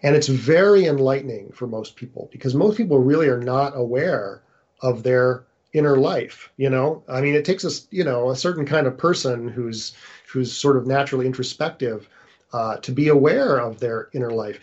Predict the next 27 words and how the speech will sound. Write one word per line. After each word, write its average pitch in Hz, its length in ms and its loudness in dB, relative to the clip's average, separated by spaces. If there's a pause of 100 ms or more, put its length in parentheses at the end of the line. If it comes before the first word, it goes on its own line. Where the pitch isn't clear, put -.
(160)
And 147 100 0
people 233 200 4
will 196 80 4
be 139 140 2
very 160 340 2
surprised 147 760 -6
at 127 160 -2
what 139 240 0
these 131 360 -2
records 135 500 0
show, - 460 -4
like, 127 360 -4
like 127 220 -2
a 127 60 0
de-, 143 200 -4
like 143 220 0
depressed 175 500 -2
people 113 420 -10 (500)
will 135 260 2
find 143 500 -2
that 135 220 -6
actually, 139 640 -4 (380)
if 151 200 -6
you 143 80 -2
sample 156 440 0
their 131 160 -2
thoughts, 135 600 -2